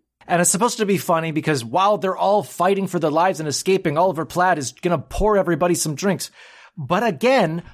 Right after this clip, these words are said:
there was no champagne in sixteen twenty-five.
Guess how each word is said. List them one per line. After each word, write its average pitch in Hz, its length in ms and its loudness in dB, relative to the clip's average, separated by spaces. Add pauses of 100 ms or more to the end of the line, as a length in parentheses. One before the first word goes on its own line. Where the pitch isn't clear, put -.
(100)
there 240 320 0
was 202 580 0
no 208 460 2 (160)
champagne 190 1200 -2 (140)
in 180 160 2
sixteen 190 760 0 (120)
twenty-five. 160 1040 -2